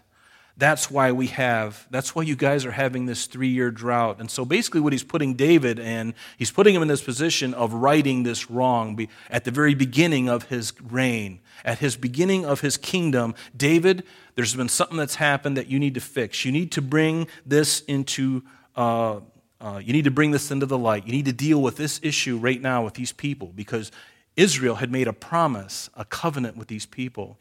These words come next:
You gotta deal with this." And so David does. He does. And, and, and it's unfortunate. Again, this is, um, uh, notice David inquired of the Lord, and the Lord answered, "It's because of Saul and, the, and, the,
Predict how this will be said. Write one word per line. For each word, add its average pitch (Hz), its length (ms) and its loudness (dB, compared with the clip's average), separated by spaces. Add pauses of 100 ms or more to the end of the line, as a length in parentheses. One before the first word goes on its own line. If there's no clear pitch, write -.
You 117 80 -6
gotta 131 240 0
deal 143 260 2
with 120 160 0
this." - 460 -14 (800)
And 120 80 -4
so 143 180 2
David 143 460 4
does. 127 800 -2 (340)
He 123 140 -4
does. 117 360 -4
And, 110 120 -10
and, 113 180 -8
and 117 140 -4
it's 110 120 -6
unfortunate. 147 800 -2 (720)
Again, 127 560 2
this 117 180 -4
is, 113 240 -6
um, 107 400 -4 (1700)
uh, 107 300 -4 (1160)
notice 147 320 6
David 147 320 4
inquired 139 460 6
of 131 100 4
the 123 80 0
Lord, 135 320 4
and 120 80 6
the 120 80 0
Lord 123 220 4
answered, 127 340 0
"It's 113 140 -4
because 123 400 0
of 113 100 -4
Saul 127 380 2
and, 123 80 0
the, 113 160 -2
and, 117 180 -2
the, 107 320 -4